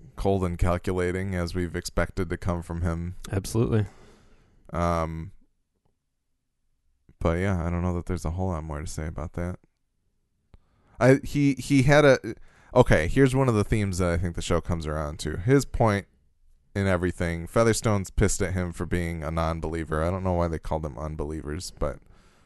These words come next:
Speaker 1: they did. And he says, "Life is not a thing to pass through. Life is the thing
Speaker 2: This is, that's
Speaker 1: itself."
Speaker 2: it. That's the line I was
Speaker 1: Yes.
Speaker 2: thinking. Okay,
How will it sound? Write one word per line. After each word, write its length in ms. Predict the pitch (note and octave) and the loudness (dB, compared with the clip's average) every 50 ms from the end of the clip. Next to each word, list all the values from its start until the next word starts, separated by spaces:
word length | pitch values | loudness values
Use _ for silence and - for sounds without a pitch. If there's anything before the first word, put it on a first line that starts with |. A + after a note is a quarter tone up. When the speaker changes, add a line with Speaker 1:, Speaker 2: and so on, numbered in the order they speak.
| _ _ _ - | _ _ _ -6
Speaker 1:
they 100 | E2+ E2 | -6 -4
did. 320 | D#2+ E2+ E2 D#2+ E2+ F#2 - - - - _ _ _ _ _ - - - - _ _ _ _ - - | -2 0 -2 -2 -2 -6 -10 -14 -20 -20 _ _ _ _ _ -20 -20 -20 -20 _ _ _ _ -6 0
And 440 | - G2+ G#2 G#2 G#2 G2 F#2+ F#2 - _ _ _ _ _ _ _ _ - - - - - - - _ _ _ _ _ _ _ _ _ _ _ _ _ _ _ _ - | 2 4 4 4 4 2 0 -4 -8 _ _ _ _ _ _ _ _ -20 -20 -20 -20 -20 -20 -20 _ _ _ _ _ _ _ _ _ _ _ _ _ _ _ _ -18
he 220 | - - - C3+ B2 | -8 -2 2 2 4
says, 380 | - - C3 A#2+ A2+ G#2+ G2+ | 4 6 6 6 6 6 6
"Life 260 | G#2+ A#2+ C3 C3+ - | 4 4 4 4 4
is 140 | C3 A#2+ A2 | 2 2 2
not 180 | A#2+ A#2 A#2 A2 | 4 4 4 4
a 60 | G#2+ | 2
thing 240 | - - A#2 A2+ G#2+ | 2 2 0 2 2
to 80 | G#2+ | 2
pass 360 | - - G2+ G2 F#2+ F#2 - - | 4 4 4 4 4 2 0 -2
through. 220 | - F#2 F2 E2+ F2 | -2 -2 0 0 0
Life 340 | F2 E2 F2+ G2+ G2 - A#2 | 0 2 2 2 2 2 0
is 140 | G#2+ - | 0 0
the 100 | - G#2 | 0 -4
thing 240 | - - - - F2+ | -2 -2 0 4 10
Speaker 2:
This 160 | D#3 D#3+ C3+ | 10 12 12
is, 100 | C#3+ D3 | 10 10
that's 240 | C3+ D3 C#3 C#3+ D3+ | 10 12 12 12 10
Speaker 1:
itself." 140 | D3+ A#2 F#2 | 8 6 6
Speaker 2:
it. 20 | |
That's 220 | - B2+ C3 - - | 6 6 4 6 6
the 80 | - B2+ | 6 6
line 240 | A#2+ A2 G2 F#2+ F#2+ | 6 6 4 4 4
I 80 | E2+ | 4
was 120 | D#2+ - - | 4 2 2
Speaker 1:
Yes. 80 | A2 F#2+ | 2 2
Speaker 2:
thinking. 180 | G#2+ - A2+ | 2 2 4
Okay, 80 | A2+ | 4